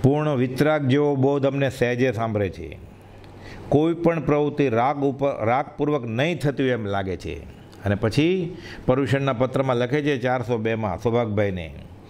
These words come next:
કોઈ પણ જીવ પ્રત્યે કોઈ પણ પ્રકારે, કોઈ પણ કાળે કિંચિત પણ દોષ નથી કરવો, દ્વેષ નથી કરવો, એવો જેને ચિત્તમાં નિર્ધાર થયો છે,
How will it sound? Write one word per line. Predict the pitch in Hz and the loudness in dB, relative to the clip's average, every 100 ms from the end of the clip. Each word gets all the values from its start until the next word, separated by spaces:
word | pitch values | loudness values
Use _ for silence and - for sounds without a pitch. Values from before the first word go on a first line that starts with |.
| - - - - | -18 -16 -10 2
કોઈ | 170 190 202 | 4 4 0
પણ | 196 196 190 160 | 0 0 2 2
જીવ | 139 180 170 | 4 4 2
પ્રત્યે | 165 160 - 113 - - - - - - - - - - - - | 0 -2 -4 -4 -4 -14 -18 -20 -20 -20 -18 -16 -16 -14 -14 -4
કોઈ | - 160 185 | 0 2 2
પણ | 185 190 180 | 2 0 2
પ્રકારે, | 156 160 165 160 151 | 0 2 2 2 -2
કોઈ | - 165 190 | 0 0 2
પણ | 214 196 | 0 0
કાળે | 156 143 139 | 0 0 0
કિંચિત | 135 - 190 196 196 208 185 | -4 -2 0 0 0 -2 0
પણ | 214 | 0
દોષ | 160 180 170 139 | 2 2 0 -2
નથી | 139 185 | 0 0
કરવો, | 139 113 87 92 | 0 -2 -2 0
દ્વેષ | 143 165 - | 0 0 -2
નથી | 139 143 | -2 -2
કરવો, | 123 90 80 - - - - - - - | -2 -4 -6 -12 -20 -20 -20 -20 -8 0
એવો | 127 123 | 2 2
જેને | 131 123 | 0 0
ચિત્તમાં | - 156 156 139 | 0 0 2 0
નિર્ધાર | 107 107 110 107 156 135 | 2 2 2 2 2 0
થયો | 113 87 | -4 -6
છે, | - | -6